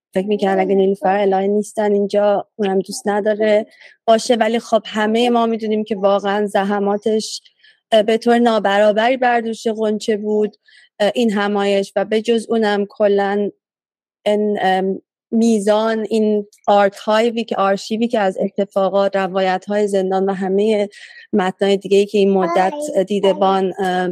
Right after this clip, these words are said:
منتشر کرده، زح-، غنچه با، اه،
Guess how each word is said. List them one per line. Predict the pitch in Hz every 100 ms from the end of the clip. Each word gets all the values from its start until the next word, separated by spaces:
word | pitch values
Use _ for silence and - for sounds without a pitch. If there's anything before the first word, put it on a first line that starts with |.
| -
منتشر | 214 196 190 185 - 185
کرده، | 180 196 180 185 190 190 202 269 _ _ _ -
زح-، | 214 196 196 - _ _ - - 214
غنچه | 214 202 202 208
با، | 208 190 185
اه، | 190 - 185 180